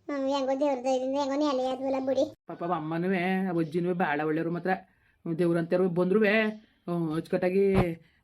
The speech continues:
Speaker 2: ಮಾತಾಡ್ಸೋದು, ಕತೆ ಆಡ್ಸೋದು, ಚೆನ್ನಾಗಿ ನೋಡ್ಕೊ. ಏನಾದ್ರು ಮಾಡಿದ್ರು ಕೊಡ್ಲೆ, ಆ, ಹಂಗೆ ಇರ್ಬೇಡ ನೀನು.
Speaker 1: ಅಯ್ಯೋ, ನನಗೆ ಗೊತ್ತಿಲ್ಲ, ಸುಮ್ನಿರಿ ಪಾಪ.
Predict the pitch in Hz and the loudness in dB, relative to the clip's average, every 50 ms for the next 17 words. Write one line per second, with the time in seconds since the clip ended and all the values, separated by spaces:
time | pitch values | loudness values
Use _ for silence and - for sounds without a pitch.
0 | - 165 170 175 175 175 185 165 - 180 180 185 - 190 185 170 165 165 - 180 | -6 -2 0 0 0 0 -2 -2 -2 -2 -2 -2 -2 -2 -2 -2 -2 -2 -2 -2
1 | 175 185 196 196 175 170 180 190 185 175 175 - 196 190 190 - - - - 185 | 0 0 0 0 -2 -2 0 0 0 0 0 0 -2 -2 -4 -8 -16 -6 -2 0
2 | 180 190 196 196 185 165 170 185 190 208 214 214 214 202 190 208 220 220 226 - | 2 2 4 4 2 2 2 2 2 2 2 2 2 2 4 4 2 0 -2 -6
3 | - - - 160 170 165 165 170 175 180 175 175 185 196 196 202 214 214 - - | -14 -12 -8 -4 -2 -2 0 2 2 2 2 2 0 2 2 0 -2 -2 -4 -6
4 | 254 247 247 262 302 311 294 285 269 269 285 277 294 269 269 277 330 330 302 285 | -8 -6 -4 -2 0 0 0 0 0 -2 -2 -2 -2 -2 0 2 2 2 2 0
5 | 277 277 254 269 269 294 277 277 | 0 -2 -4 -2 -2 -4 -4 -2